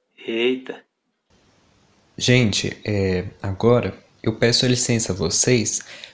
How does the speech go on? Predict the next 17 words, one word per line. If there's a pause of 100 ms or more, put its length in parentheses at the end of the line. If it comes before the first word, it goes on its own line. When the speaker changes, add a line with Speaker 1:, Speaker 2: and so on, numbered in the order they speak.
Speaker 2:
pra
compartilhar
uma
informação
um
pouco
mais
técnica (500)
da
embriologia
de
uma
espécie
de
aranha
em
particular,